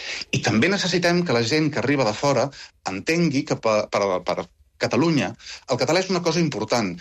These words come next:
que no és una cosa d'un segment reduït. Eh, no, no, és un, eh, és un tema de país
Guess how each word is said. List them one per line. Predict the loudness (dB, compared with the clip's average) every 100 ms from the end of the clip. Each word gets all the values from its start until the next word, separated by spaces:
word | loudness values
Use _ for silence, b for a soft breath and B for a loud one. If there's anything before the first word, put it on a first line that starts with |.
| B 0
que |
no | 2 2
és | 2
una | 0 0
cosa | 2 2 2 2
d'un | 2 2 0
segment | 0 -2 0 2 2 2
reduït. | 2 2 2 2 0 -4 -16 B B
Eh, | 0 2 2
no, | 0 0
no, | 0
és | -2 0
un, | 0 0
eh, | 0 0 0
és | 0
un | 2 2 0
tema | 0 0 -4
de | -4 -2
país | 2 2 0